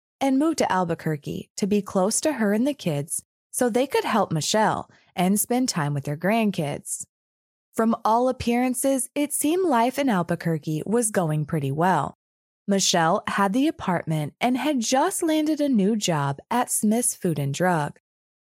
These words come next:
Victoria's godmother, Laura, spoke to N B C News fifteen and recalled that on that fourth of July, Michelle and the kids had gathered with friends and family and celebrated the holiday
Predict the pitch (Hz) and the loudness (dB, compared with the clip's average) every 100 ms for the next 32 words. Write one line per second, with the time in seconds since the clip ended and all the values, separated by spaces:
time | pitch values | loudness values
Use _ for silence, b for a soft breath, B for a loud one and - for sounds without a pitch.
0 | _ _ _ 185 185 - 180 170 165 - | _ _ _ -2 0 0 2 2 0 0
1 | 160 170 185 190 220 240 - 202 202 180 | 2 4 2 2 2 0 0 0 2 2
2 | 139 135 - - - 262 349 - 415 240 | 2 -2 -4 -6 -2 0 0 -2 -2 2
3 | 220 214 208 196 175 170 - 160 - - | 2 2 2 2 2 0 -4 -4 -4 -2
4 | 202 147 165 _ _ _ 254 254 269 - | -2 -2 -6 _ _ _ -2 0 0 0
5 | 294 285 254 - 240 302 381 392 - 247 | 0 2 0 -2 -2 0 2 0 0 -2
6 | 240 262 247 233 165 147 143 156 b b | 0 0 0 2 0 0 -2 -6 b b
7 | b 226 - 220 240 285 302 - 175 165 | b -2 0 2 2 0 -2 -2 -2 -2
8 | - 180 185 165 175 220 233 214 226 - | -4 -4 0 0 2 0 0 -2 -4 -2
9 | 190 190 262 277 - 156 147 147 147 - | 0 0 0 -2 -2 -2 -2 -4 -6 -10
10 | _ _ 233 240 269 285 330 247 202 175 | _ _ -2 0 2 2 2 2 0 0
11 | 151 - 226 202 165 139 139 | -2 0 2 2 0 -2 -4